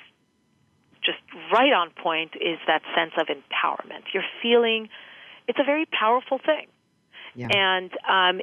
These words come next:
Speaker 1: and if you know what you're doing, you know how to drive the car, you know where you're going, you feel good about it. Of course,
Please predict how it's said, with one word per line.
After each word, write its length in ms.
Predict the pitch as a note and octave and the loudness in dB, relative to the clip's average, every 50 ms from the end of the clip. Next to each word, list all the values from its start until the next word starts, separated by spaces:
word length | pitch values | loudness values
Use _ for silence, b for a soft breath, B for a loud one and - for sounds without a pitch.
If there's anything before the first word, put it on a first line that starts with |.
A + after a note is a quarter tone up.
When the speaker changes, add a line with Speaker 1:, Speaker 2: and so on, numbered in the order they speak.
| - _ | -4 _
Speaker 1:
and 200 | - G#3+ G3+ G3+ | 0 0 0 0
if 180 | G#3 - - - | -2 -2 -2 -4
you 80 | A3+ G#3 | -4 -4
know 240 | G#3 G#3 B3+ D4+ | -2 -2 -2 0
what 180 | E4 C4+ G#3 - | 0 -2 -4 -6
you're 140 | - D#3 D3+ | -8 -10 -8
doing, 420 | - - D#3 - - - - - | -6 -6 -4 -4 -4 -4 -4 -4
you 120 | F3 F#3+ F#3+ | -6 -4 0
know 200 | F#3+ G3 G#3 G#3 | 2 2 2 2
how 80 | A#3+ | 2
to 100 | A3+ - | 0 -2
drive 340 | - - G3 F#3+ G3 F#3+ - | -2 -2 0 0 0 0 -2
the 60 | G3 | -6
car, 440 | - - - G#3 G#3+ A3 A3 A3 G#3+ | -8 -2 0 2 4 4 4 4 2
you 140 | G3+ F3+ E3+ | 0 -2 -4
know 160 | E3 E3 E3 | -2 -2 0
where 100 | E3 E3 | 0 -2
you're 220 | D#3 D3+ D#3 D#3+ | -2 -4 -8 -6
going, 680 | D#3 - G#3 A3 A3 G#3+ G#3+ G#3 G3+ G3 G3 G3 G3 F#3+ B B B B B - | -2 2 2 2 2 2 2 2 4 4 2 2 0 -4 B B B B B -4
you 120 | - E3 D#3 - | -4 -2 0 0
feel 140 | E3 E3 | 0 0
good 240 | D#3+ - - G#3+ A#3 | 2 2 2 4 4
about 380 | A3+ A3 - G#3+ G3+ G3+ G3+ G3+ | 2 2 2 2 2 2 2 0
it. 80 | A3 | -2
Of 120 | C#4 D4 - | -4 -6 -8
course, 360 | - - G4 G4+ G#4 G#4 F4+ | -4 0 2 2 4 2 2